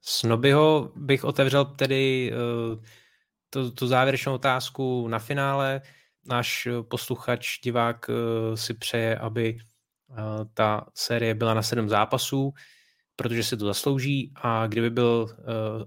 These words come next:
sweep, ať už z jedné nebo z druhé strany, tak by se to tolik neužil. No a já se tedy ptám, jak to tedy ve finále vidíte a zároveň bych ještě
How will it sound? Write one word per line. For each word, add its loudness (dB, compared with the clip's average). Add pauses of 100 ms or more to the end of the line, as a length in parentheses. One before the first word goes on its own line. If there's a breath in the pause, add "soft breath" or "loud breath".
(160)
sweep, -4
ať -6
už 0
z -4
jedné 2
nebo 0
z -4
druhé 0
strany, -2
tak -4
by -4
se -4
to -6
tolik -2
neužil. 0 (680 soft breath)
No 0
a 4
já 4
se -2
tedy 0
ptám, 0
jak -4
to 2
tedy 0
ve 2
finále 2
vidíte 2
a 2
zároveň 0
bych -2
ještě -2